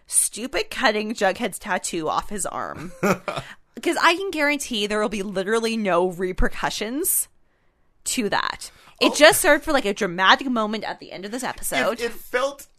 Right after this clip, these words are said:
Speaker 2: super petty is what it felt like.
Speaker 1: Yes.
Speaker 2: It felt, it felt s-, like she's supposed to be big bad villain, and for some reason it felt real petty for her being like, "I have all these plans," maybe?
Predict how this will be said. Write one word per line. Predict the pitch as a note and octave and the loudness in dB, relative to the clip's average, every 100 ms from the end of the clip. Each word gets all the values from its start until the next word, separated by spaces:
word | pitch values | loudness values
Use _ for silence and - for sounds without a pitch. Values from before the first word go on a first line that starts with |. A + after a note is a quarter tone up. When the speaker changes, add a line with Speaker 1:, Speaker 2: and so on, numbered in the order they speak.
| _ _ | _ _
Speaker 2:
super | - - - B3 A#3 A3 A3 G#3+ - | -12 -8 -6 -4 -6 -4 -4 -4 -8
petty | - E3+ C3+ F#2+ | -2 0 0 -4
is | E2+ C#3+ C3 | -8 -8 -4
what | C#3 C3+ | -4 -4
it | |
felt | - A2+ F#2 | -2 -4 -4
like. | E2 E2 - | -10 -12 -10
Speaker 1:
Yes. | C4 C5+ D5 B3+ A4 | -2 2 4 4 2
Speaker 2:
It | - | 0
felt, | A3 A3+ - - - | -2 -4 -6 -20 -14
it | A#3+ A#3+ | -10 -10
felt | A#3+ B3+ - | -6 -8 -8
s-, | - - - | -16 -14 -10
like | G3 F#3+ - | -10 -10 -10
she's | - F#3 | -8 -6
supposed | G3 F#3+ A3+ G3+ | -6 -2 -2 -2
to | |
be | F#3 E3+ | -8 -10
big | B2+ D3+ D#3 - | -4 -4 -2 -2
bad | D#3+ D3 | 0 0
villain, | B2 B2+ B2 A2+ | -2 -2 0 -2
and | B2 C3 | -4 -6
for | D#3 | -8
some | - F3 F3 | -4 -6 -6
reason | F#3 F3 F#3 E3 D#3+ - - _ _ D#3+ | -10 -6 -6 -6 -12 -20 -20 _ _ -10
it | F3 | -10
felt | - - F3 - | -8 -4 -4 -4
real | D#3+ D3+ D3 D3 | -6 -4 -4 -4
petty | B2+ C3+ A#2+ | -6 -4 -4
for | A2+ B2 | -2 -4
her | |
being | A#2+ B2 | -4 -4
like, | A#2+ A2 - | -2 -2 -4
"I | F#2 C#3 | -8 -6
have | D#3+ G#2+ G2 | -4 -4 -2
all | G2 | -2
these | F#2+ F#2+ - _ | -4 -10 -14 _
plans," | - G2+ F#2+ G2 A2 D3 E3+ F#3 | -20 -10 -6 -4 -4 -6 -10 -10
maybe? | G3 G#3+ A3+ B3 B3 | -10 -10 -10 -10 -10